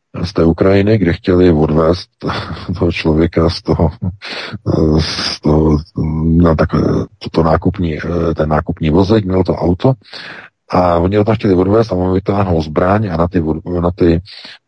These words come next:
na tu odvodovou komisi, na ty dva chlapíky, kteří ho vše-, začal střílet a oba dva, eh, na, na oba dva vystřelil. Jed-, jednoho trefil do, do břicha, do druhého do ramene a, eh, nasednul do auta a někam odjel.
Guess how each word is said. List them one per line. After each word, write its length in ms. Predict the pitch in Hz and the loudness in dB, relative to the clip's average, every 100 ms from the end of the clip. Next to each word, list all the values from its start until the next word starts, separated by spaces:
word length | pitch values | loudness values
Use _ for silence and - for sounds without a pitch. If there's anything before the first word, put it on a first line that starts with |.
| - | -2
na 60 | 82 | 0
tu 220 | 90 90 | 2 0
odvodovou 600 | - - 95 85 95 101 95 | 0 -2 0 2 4 4 4
komisi, 420 | 90 87 90 92 | 2 0 0 0
na 100 | 85 | 0
ty 120 | 98 | 0
dva 260 | 80 80 78 | 0 0 0
chlapíky, 640 | - 85 92 90 95 92 | 0 -2 -2 -4 -4 -4
kteří 180 | 87 85 | -4 -4
ho 60 | |
vše-, 440 | 90 - 98 85 85 | -4 -4 -2 0 0
začal 320 | 82 - 82 | 0 0 0
střílet 540 | - - 80 80 82 | -2 -4 -2 0 0
a 40 | 76 | 0
oba 280 | 78 78 | 0 0
dva, 360 | 76 76 76 82 95 | 0 0 0 -2 -8
eh, 340 | 85 87 87 | -12 -6 -4
na, 260 | 85 80 80 | -2 -2 -2
na 140 | 87 78 | 0 2
oba 260 | 80 78 | 2 2
dva 300 | 76 71 71 80 - - - | 2 0 -2 -6 -14 -20 -6
vystřelil. 520 | 82 - - 73 67 64 - _ _ _ _ _ _ _ _ _ _ _ 85 | -4 -4 -2 -2 -2 -6 -14 _ _ _ _ _ _ _ _ _ _ _ -4
Jed-, 480 | 82 73 76 73 76 | -4 -2 -6 -4 -2
jednoho 280 | 76 80 | 0 0
trefil 340 | 78 80 - 76 | 0 -2 0 2
do, 220 | 76 73 | 2 0
do 120 | 85 | 0
břicha, 500 | 82 90 82 87 82 | 2 2 2 2 2
do 120 | 80 | 2
druhého 400 | 76 80 80 82 | 0 0 2 2
do 120 | 76 73 | 2 0
ramene 520 | 73 73 76 78 76 | 0 -2 -2 -2 -2
a, 180 | 73 82 90 98 92 92 85 82 80 76 76 73 - | -2 -4 -6 -4 -2 -2 0 2 2 2 2 0 0
eh, 40 | |
nasednul 440 | 80 - 78 82 76 | 0 2 0 2 2
do 100 | 76 | 2
auta 380 | 76 76 82 | 2 0 0
a 60 | 73 | 0
někam 360 | 76 - 78 73 | -2 -4 -4 -4
odjel. 300 | 69 - | -6 -8